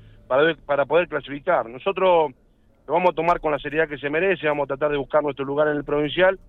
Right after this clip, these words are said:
con un equipo totalmente local, o sea, nosotros no vamos a, a traer jugadores de afuera, eh, salvo Paqui Ramírez, que viaja conmigo de Santa Rosa, y bueno, y Nico Belendier y, y Brian Montero, pero que ya son de la casa porque,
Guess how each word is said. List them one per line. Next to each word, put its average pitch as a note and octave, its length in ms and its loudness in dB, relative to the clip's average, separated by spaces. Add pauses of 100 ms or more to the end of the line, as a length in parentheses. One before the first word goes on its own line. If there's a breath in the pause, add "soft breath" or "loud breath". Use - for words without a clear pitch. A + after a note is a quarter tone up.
(380)
con C#3+ 100 -4
un D#3+ 60 2
equipo D#3+ 340 -2
totalmente D3+ 500 0
local, C#3 380 -2
o A#2+ 100 -10
sea, C3 180 -6
nosotros C#3 340 -4
no C#3 80 2
vamos C#3+ 320 2
a, B2 200 0 (360)
a A#2+ 100 -2
traer C#3+ 200 2
jugadores D3 340 2
de D3 60 0
afuera, F#3+ 400 0 (400)
eh, A#2+ 200 -12
salvo C#3+ 320 0
Paqui C#3 280 -2
Ramírez, D3+ 360 0
que D3+ 80 -8
viaja D3 200 -2
conmigo D#3 400 0
de C#3 60 -2
Santa D#3 280 2
Rosa, G#3+ 460 0 (420 soft breath)
y D3+ 100 -4
bueno, F#3 220 2
y D#3 40 -2
Nico D#3+ 200 -2
Belendier E3 460 0
y, C3+ 440 -6
y C3+ 40 -8
Brian E3 320 2
Montero, G#3 340 0
pero D3 180 -6
que B2+ 120 -14
ya C#3 100 -2
son D3 220 -4
de C#3 80 -4
la C3+ 100 -2
casa D#3+ 320 2
porque, A#2 420 -10